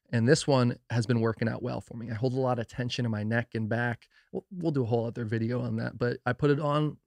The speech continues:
ten, fifteen minutes. I'm feeling looser, feeling groovy, feeling good. Um, and we've had a lot of good feedback of people who have, like, serious medical, medical conditions.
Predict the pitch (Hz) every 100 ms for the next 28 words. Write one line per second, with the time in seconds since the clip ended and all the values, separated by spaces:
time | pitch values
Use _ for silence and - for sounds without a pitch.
0 | _ - 139 131 139 - 123 139 147 120
1 | 110 123 110 110 127 135 147 143 - 120
2 | 107 107 120 143 156 160 170 170 139 123
3 | 107 117 135 147 147 - - - - -
4 | 117 123 127 139 143 131 123 123 120 113
5 | - 113 110 117 - 123 110 104 113 110
6 | 110 110 - - 110 113 117 107 110 -
7 | - 120 113 120 135 - 143 143 - 147